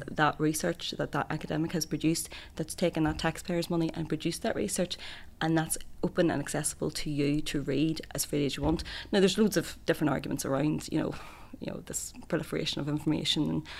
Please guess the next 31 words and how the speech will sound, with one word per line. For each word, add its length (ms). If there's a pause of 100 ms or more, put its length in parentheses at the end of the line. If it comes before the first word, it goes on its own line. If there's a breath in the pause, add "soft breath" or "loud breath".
(140 loud breath)
how 160
that 180
should 160
be, 120
you 160
know, 180
catalogued 640
and 120
whatnot, 300 (300 loud breath)
and 120
that's 160
fair 200
enough, 280
but 240
the 140
reality 680
is 260
that, 320 (160)
you 200
know, 280 (220)
open 200
access 420 (140)
does 220
make 180
everything 420
open 360 (180)
and 140
fair 420 (320 loud breath)
and 140
accessible. 580 (580 loud breath)
Um, 500